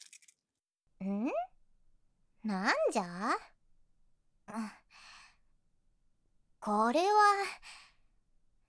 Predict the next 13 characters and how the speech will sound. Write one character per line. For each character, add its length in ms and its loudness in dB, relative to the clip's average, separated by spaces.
な 520 -4
ん 180 -6
じ 100 -8
ゃ。 180 -6
弱 300 4
そ 220 2
う 40 0
な 120 0
触 240 -4
手 120 0
の 140 2
貝 280 2
か。 260 -2